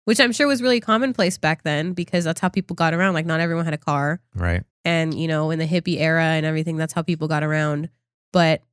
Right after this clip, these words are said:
Speaker 1: I don't know if it was real life events that did it first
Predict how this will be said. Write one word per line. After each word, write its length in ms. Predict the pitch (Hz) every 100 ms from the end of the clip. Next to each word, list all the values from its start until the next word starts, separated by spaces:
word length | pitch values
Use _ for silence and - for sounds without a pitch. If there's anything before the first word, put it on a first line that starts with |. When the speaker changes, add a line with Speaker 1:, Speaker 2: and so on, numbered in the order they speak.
| _ _ _ _ _ _ 156
Speaker 1:
I 100 | 180
don't 100 | 196
know 120 | 190
if 140 | 185 190
it 180 | 170 _ _ -
was 300 | 185 180 170
real 160 | 208
life 180 | 208 208
events 280 | 226 208 202
that 100 | 190
did 100 | 180
it 100 | -
first 380 | 196 190 220